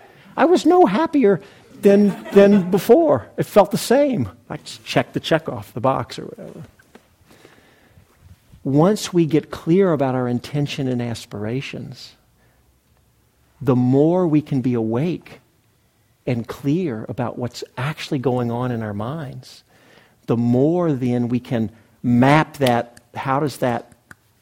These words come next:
align with our intentions and our aspirations? And when it's out, that's our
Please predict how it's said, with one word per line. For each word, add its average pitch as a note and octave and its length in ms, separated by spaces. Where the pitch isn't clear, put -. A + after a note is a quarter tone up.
align C3 680
with A2 160
our G#2+ 160
intentions A2 560
and A2 100
our G#2+ 140
aspirations? A#2 720
And A2+ 120
when A2+ 120
it's G#2+ 180
out, C3+ 480
that's C3+ 360
our A#2 160